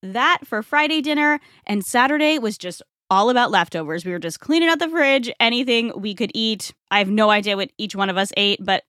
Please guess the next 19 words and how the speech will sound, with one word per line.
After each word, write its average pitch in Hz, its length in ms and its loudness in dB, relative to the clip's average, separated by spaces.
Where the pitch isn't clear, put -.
everyone 254 420 2
had 226 220 -2
something 214 540 -4
that 208 160 2
had 196 160 2
a - 20 -4
protein 196 380 -8
and 185 100 -6
a 180 60 -6
vegetable. 214 500 -2
That's 160 260 -8
usually 254 600 2
<laughs> - 40 -10
my 233 280 4
only 196 340 -2
goal 175 360 -2
for 294 180 2
leftovers 175 640 -6
nights. 165 420 -6